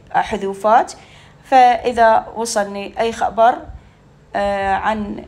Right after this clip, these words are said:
الحذوفات، عن أي شيء يخص الثالث المتوسط أو يخص ال-، آه، المراحل الأخرى، ننزلها لكم. المهم خلاصة الموضوع، خلاصة الفيديو،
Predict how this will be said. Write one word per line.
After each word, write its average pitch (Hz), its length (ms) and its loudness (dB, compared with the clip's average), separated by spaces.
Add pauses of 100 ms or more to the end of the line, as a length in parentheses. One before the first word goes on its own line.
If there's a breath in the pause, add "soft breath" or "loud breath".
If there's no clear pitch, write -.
(100)
الحذوفات، 208 1040 -2
عن 208 440 -6 (460 loud breath)
أي 233 140 2
شيء 214 360 -6
يخص 214 320 -8
الثالث 214 460 0
المتوسط 208 760 -2
أو 196 260 0
يخص 208 400 -8
ال-، 190 500 -6 (520 loud breath)
آه، 185 640 0
المراحل 202 560 0
الأخرى، 294 560 2 (340 loud breath)
ننزلها 196 640 -4
لكم. - 300 -12 (200)
المهم 269 600 -2 (120)
خلاصة 240 560 2
الموضوع، 208 640 -2
خلاصة 208 540 -4
الفيديو، 220 520 -4